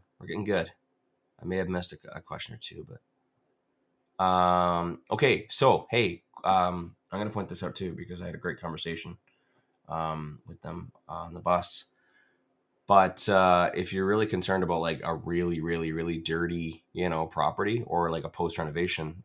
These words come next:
um, uh, clean, um, call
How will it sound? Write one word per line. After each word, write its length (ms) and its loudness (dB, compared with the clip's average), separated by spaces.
um, 500 -10
uh, 160 -6
clean, 420 -10
um, 720 0
call 680 4